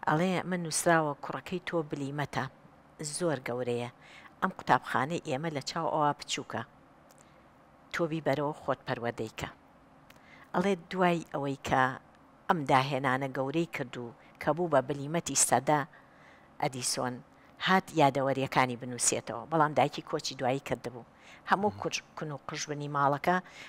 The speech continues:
Speaker 1: ئەگەڕا بۆ ئەوەی کە یادەوەریەکی دەستکەوێ بینووسێتەوە. ڕۆژێک لە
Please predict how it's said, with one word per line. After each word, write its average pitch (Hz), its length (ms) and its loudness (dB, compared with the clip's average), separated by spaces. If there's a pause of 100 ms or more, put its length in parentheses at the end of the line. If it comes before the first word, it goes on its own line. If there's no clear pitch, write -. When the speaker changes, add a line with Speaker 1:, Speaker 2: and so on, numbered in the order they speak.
(140)
Speaker 1:
ئەگەڕا 156 400 4
بۆ 160 120 0
ئەوەی 170 260 -2
کە 160 140 2
یادەوەریەکی 143 720 2
دەستکەوێ 139 420 0
بینووسێتەوە. 131 720 -4 (380)
ڕۆژێک 180 300 -2
لە 147 120 -2